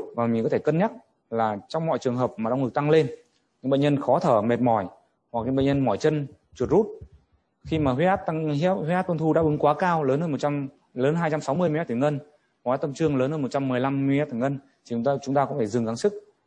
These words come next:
Và, và ở trên điện tâm đồ có thay đổi, trên điện tâm đồ những F T chênh lên lớn hơn một mi-li-mét ở các chuyển đạo không có sóng quỹ trước đấy, trừ V một và A V R,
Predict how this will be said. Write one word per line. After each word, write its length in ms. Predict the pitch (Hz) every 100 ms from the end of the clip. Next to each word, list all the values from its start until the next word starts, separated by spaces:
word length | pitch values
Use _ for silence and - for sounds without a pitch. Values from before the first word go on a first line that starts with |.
| _ _ _
Và, 120 | 120 117 - - _ _
và 340 | - 120 120 117
ở 140 | 117 101
trên 260 | 147 147
điện 140 | 147 254
tâm 120 | 143
đồ 180 | 131 117
có 80 |
thay 140 | 135 165
đổi, 320 | 120 117 117
trên 120 | - 143
điện 120 | 143
tâm 100 | 143
đồ 180 | 135 120
những 200 | 131 156
F 120 | 156
T 40 |
chênh 160 | 143 156
lên 180 | 151 147
lớn 140 | 135
hơn 180 | 160 160
một 160 | 131 - _
mi-li-mét 340 | 135 147 170 196 -
ở 80 | -
các 100 | 117
chuyển 160 | 120 110
đạo 180 | 120 - - _
không 200 | - 165
có 60 | 147
sóng 160 | 147
quỹ 100 | 151
trước 180 | 156 190
đấy, 300 | 139 160 - - _ _ - -
trừ 200 | - 139
V 100 | 127 151
một 240 | 139 104 - _ _ -
và 440 | 110 113 110 107
A 220 | - 139
V 40 |
R, 100 | 131